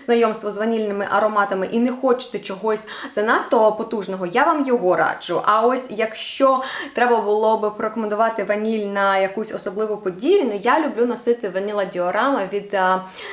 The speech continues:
Dior, бо, ну, це справді люкс, це дуже, ем, дороге звучання цієї ванілі. Це не, а, проста ваніль, це складна композиція з ванілі, спецій.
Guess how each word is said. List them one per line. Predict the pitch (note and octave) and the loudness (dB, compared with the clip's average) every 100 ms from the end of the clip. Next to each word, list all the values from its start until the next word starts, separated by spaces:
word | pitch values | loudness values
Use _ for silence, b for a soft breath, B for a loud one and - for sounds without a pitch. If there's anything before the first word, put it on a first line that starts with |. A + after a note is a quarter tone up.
| B B F#3 | B B -6
Dior, | G#3+ G3+ G#3 B3 A#3+ F#3 | -2 4 6 6 4 2
бо, | G#3+ G#3+ | 4 4
ну, | G#3+ | 2
це | G#3 - A3+ | -2 0 0
справді | - G#3+ G#3 - F#3 F3 | 2 2 2 2 -2 -2
люкс, | G3+ C#4 D#4 - | 2 2 2 -4
це | - F#3+ | -4 -4
дуже, | G3+ G3 G#3 F#3 F3+ - | -4 -2 2 4 4 4
ем, | G3 F#3+ F3+ | 2 2 0
дороге | F3+ G#3 G#3 G3+ | 0 0 0 -2
звучання | F3 F3 F#3 B3+ C4 D#4 D4 | -4 -6 -6 0 2 4 2
цієї | B3+ - G3 G#3+ G#3+ G3 | -2 -4 -6 -4 -2 0
ванілі. | F#3+ F#3+ A3+ D4 C4+ | -2 -2 0 2 0
Це | - A3+ A3 G#3+ B F4+ C#4 | 0 2 0 -2 B -12 -4
не, | A3+ B3+ C#4 C4 | 0 4 4 4
а, | A3+ G#3+ G3 F#3+ F#3+ | 4 4 4 4 2
проста | F#3+ A#3+ A#3+ F#3 F3 | 0 -2 2 2 4
ваніль, | A3 A3 A#3 B3+ A#3+ | 4 2 2 0 -2
це | G#3+ G#3 | -4 -6
складна | - G#3+ G3+ A3+ B3 | -2 0 2 0 0
композиція | A#3+ A3+ G3 E3+ F#3 - G#3 F#3+ | -2 -2 -4 -2 -2 -2 -2 -2
з | F3+ | -2
ванілі, | G#3+ G3 F#3+ F#3+ F#3+ F#3 F3+ | -4 -4 -4 -4 -4 -2 -2
спецій. | F3+ - - A3 A3 G#3 - - F#3 | -2 -4 -2 2 4 2 0 -4 -8